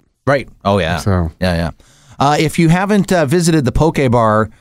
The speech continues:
Speaker 1: at Zupan's, or maybe if you have, but it's been a while, you need to go back because they've got new recipes there. Uh, shoyu ahi poke, teriyaki salmon poke. I could go on and on. An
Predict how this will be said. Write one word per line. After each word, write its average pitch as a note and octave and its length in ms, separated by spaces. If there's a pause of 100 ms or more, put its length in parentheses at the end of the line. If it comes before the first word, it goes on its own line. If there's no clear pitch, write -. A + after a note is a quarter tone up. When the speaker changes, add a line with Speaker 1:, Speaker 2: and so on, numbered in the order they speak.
(260)
Speaker 1:
at G#2 160
Zupan's, A2 460
or A#2+ 60
maybe C3+ 320
if - 200
you A#2 140
have, A2+ 380
but G#2+ 80
it's F#2 140
been C#3 200
a D#3+ 60
while, G2 220
you A2 100
need D#3 160
to D#3+ 60
go D3 120
back D3+ 300
because A#2 260
they've A2 120
got A2+ 160
new B2+ 140
recipes B2 460
there. G2+ 260 (320)
Uh, G2+ 200
shoyu D#3+ 600
ahi C3+ 300
poke, D3 300
teriyaki A#2+ 760
salmon C#3+ 360
poke. B2+ 220
I B2 480
could F3+ 120
go C#3+ 120
on C3 180
and B2 100
on. B2 80
An B2 60